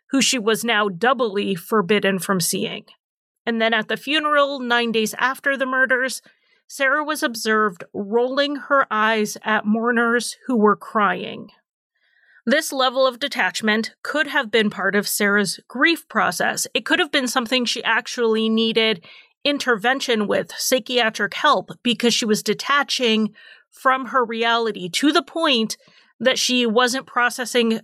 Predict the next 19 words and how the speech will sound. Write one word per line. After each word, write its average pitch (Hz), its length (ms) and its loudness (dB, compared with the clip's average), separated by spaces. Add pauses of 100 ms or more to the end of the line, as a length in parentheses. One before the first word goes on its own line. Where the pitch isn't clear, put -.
(140)
the 208 440 2
weight 233 560 0 (140)
of 190 160 -2
what 202 160 4
had - 160 -8
happened. - 560 -2 (720)
She - 200 0
wasn't 247 540 0
accepting 233 800 0 (100)
that 208 420 -2
her 233 160 0
parents 196 600 0 (100)
were 214 140 0
dead 247 480 0
and 208 160 0
what 214 220 0
that 190 320 0 (180)
meant. 214 480 -2 (200)
But 226 380 0